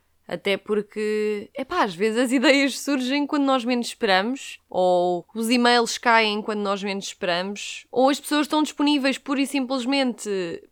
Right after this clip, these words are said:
nesse horário pós-laboral e pronto. O que tem de ser tem muita força e eu acho que também está muito relacionado com a gestão de prioridades, não é? Portanto, a mim não faz muita confusão.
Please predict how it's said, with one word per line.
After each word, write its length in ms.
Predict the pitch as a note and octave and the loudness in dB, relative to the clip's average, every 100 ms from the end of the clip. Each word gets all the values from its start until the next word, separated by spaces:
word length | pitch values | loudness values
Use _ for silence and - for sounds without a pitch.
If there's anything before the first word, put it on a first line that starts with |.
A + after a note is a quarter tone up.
| _ - | _ -12
nesse 720 | F3 F3 E3+ F3 - - - | -8 -6 -4 -6 -6 -14 -10
horário 600 | - F3 F3 E3+ D3+ D3 - _ - | -4 2 2 0 -4 -6 -12 _ -2
pós-laboral 960 | F3 E3+ F3 E3+ E3+ F3 G3+ A#3+ D4+ _ - | 0 0 -2 -4 0 4 4 0 -6 _ -14
e 80 | |
pronto. 360 | F3+ D3 G#3 D#4+ - _ _ _ - | -10 -8 -8 -8 -14 _ _ _ -6
O 120 | A#3 | -6
que 80 | - | 0
tem 200 | D#4+ C#4 | 2 2
de 80 | - | 2
ser 300 | E4+ F#4 F4+ | 6 6 6
tem 140 | F4 | 4
muita 340 | F4 G4 C#4+ | 4 4 2
força 500 | A3+ G3+ D3+ - E3 | -2 -2 -2 -4 -6
e 280 | D#3 F3 E3+ | -4 -6 -4
eu 80 | F#3 | -2
acho 160 | A3 - | 0 2
que 40 | |
também 220 | C#4 C#4+ | 2 2
está 180 | D#4 C#4 | 2 2
muito 220 | C#4+ C#4 | 2 0
relacionado 400 | C4+ C4 B3+ B3+ | -4 -2 0 0
com 80 | C4+ | 0
a 40 | |
gestão 220 | C4 - B3+ | -2 -2 -4
de 60 | |
prioridades, 580 | B3 A#3+ B3 G#3 E3 D#3+ | -2 -4 -2 -2 -4 -6
não 160 | E3 D#3 | -8 -8
é? 200 | E3+ F3 | -10 -14
Portanto, 420 | - - F3 E3+ - | -20 -12 -10 -8 -6
a 20 | |
mim 140 | G3 | -2
não 140 | G#3 G#3 | -2 0
faz 200 | G#3+ G3+ | 0 0
muita 240 | G#3+ G#3 | -6 -6
confusão. 600 | - G#3 - D3+ D3 | -8 -10 -10 -10 -10